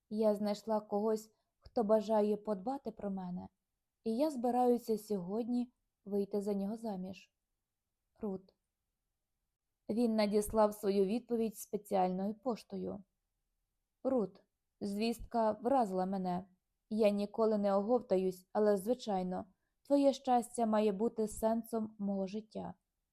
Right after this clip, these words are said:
Прикладаю до цього сім ордерів. Вони прийшли ранковою поштою. І я впевнений, що ти знайдеш серед них будинок, який тобі підійде. Роджер".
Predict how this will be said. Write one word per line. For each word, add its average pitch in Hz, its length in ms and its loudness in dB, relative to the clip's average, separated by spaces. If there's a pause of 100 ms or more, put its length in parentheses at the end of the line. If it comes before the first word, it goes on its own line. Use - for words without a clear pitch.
(580)
Прикладаю 208 680 6
до 190 120 4
цього 233 400 0
сім 196 360 -6
ордерів. 196 560 0 (480)
Вони 214 340 2
прийшли 233 580 -2 (240)
ранковою 202 580 0
поштою. 185 640 -6 (680)
І 196 100 0
я 202 160 4
впевнений, 202 600 2
що 190 240 -4
ти 262 260 -4 (320)
знайдеш 208 560 2
серед 208 340 -2
них 214 200 -2
будинок, 208 600 0 (360)
який 208 460 2
тобі 190 280 -2
підійде. 185 600 -6 (920)
Роджер". 202 520 -2